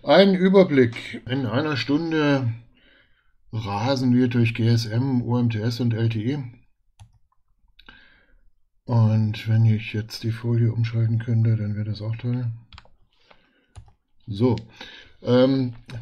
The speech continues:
wir haben da erstmal ein paar Begriffe im Mobilfunk. Das gilt jetzt für egal welche Mobilfunk, ja, C-Netz, äh, C-, G S M, U M T S und L T E. Wir haben Zellen, wir haben Cluster und wir haben Location Areas.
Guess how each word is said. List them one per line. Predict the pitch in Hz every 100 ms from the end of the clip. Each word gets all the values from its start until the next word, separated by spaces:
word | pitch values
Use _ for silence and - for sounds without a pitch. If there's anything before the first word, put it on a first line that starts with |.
| - - - _ - - -
wir | 135
haben |
da | 160
erstmal | 139 143
ein | 123
paar | 127
Begriffe | 120 113 - 165 180 113 104
im | 110
Mobilfunk. | 107 107 110 - 170 175
Das | 113
gilt | 127 139
jetzt | 120 -
für | 110 107 95 -
egal | - 113 92 104 110
welche | 95 92 110
Mobilfunk, | 90 - 82 92 87
ja, | 104 117 101 92 - 113 90 98 - - -
C-Netz, | 117 120 117 113 - - -
äh, | 104 101
C-, | 98 120 113
G | 110 120 - 113
S | 101 101
M, | 113 120 113 110
U |
M | 101 101
T | 98
S | 113 117
und | 110
L | 95
T | 98
E. | 117 123 - - -
Wir | 123
haben | 113
Zellen, | 110 135 160 180 185 - _ - - _ _ _ _ _ _ - -
wir | 113
haben | 95
Cluster | - 117 131 - 156 131
und | 113 107
wir |
haben | 104 101
Location | 92 110 98 110
Areas. | 110 156 175 180